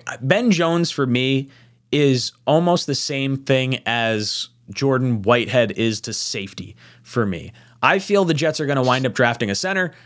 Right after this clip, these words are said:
and they're gonna use that guy, you know, at some capacity, whether it's this year or in the future.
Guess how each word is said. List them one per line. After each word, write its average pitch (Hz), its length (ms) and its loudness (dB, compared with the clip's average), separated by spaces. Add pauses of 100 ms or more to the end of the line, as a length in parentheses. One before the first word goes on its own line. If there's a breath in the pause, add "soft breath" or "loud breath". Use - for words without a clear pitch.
(160 soft breath)
and 120 220 -2
they're 117 120 2
gonna 143 360 2
use 131 340 2
that 131 220 0
guy, 120 440 0 (540 soft breath)
you 120 160 -2
know, 107 200 2
at 120 140 -2
some 160 200 -4
capacity, 139 380 0
whether 123 220 0
it's 98 100 -4
this 139 300 0
year 131 160 0
or 110 120 2
in 101 100 -2
the 87 60 -6
future. 156 460 0